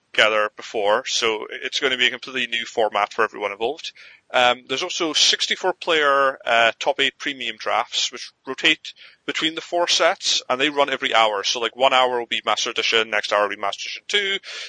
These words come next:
next hour three, next hour four. Um, so the entry for that's twenty tickets, or six tickets plus three boosters of the appropriate set. Uh, finally, and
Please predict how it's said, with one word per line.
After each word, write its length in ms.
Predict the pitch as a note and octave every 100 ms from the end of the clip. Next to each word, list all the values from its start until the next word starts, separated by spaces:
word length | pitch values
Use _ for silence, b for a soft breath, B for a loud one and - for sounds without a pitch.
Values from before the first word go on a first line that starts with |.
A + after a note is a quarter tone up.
| B
next 180 | A2 A2
hour 140 | G#2+
three, 260 | - D#3+ D#3
next 240 | A#2+ -
hour 140 | G2
four. 500 | - D3+ C3+ B2+ B2 - B B B -
Um, 540 | G#2 G#2 G#2 G#2+ G#2 _ -
so 160 | - B2+
the 120 | C#3
entry 220 | D#3 D#3+
for 100 | -
that's 460 | C3 B2 - - -
twenty 240 | G#3+ G#3
tickets, 480 | G3 E3+ F3 - -
or 140 | C3 B2
six 260 | F3+ -
tickets 300 | E3 D#3+ -
plus 280 | - B2+ -
three 220 | - C#3+
boosters 320 | C#3 C#3 C3+
of 60 | B2
the 60 | B2+
appropriate 340 | B2 - -
set. 440 | - A2 - - - B B B B B -
Uh, 140 | B2
finally, 540 | - C4 G#3 C3 C3+
and 440 | - B2+ B2 A#2+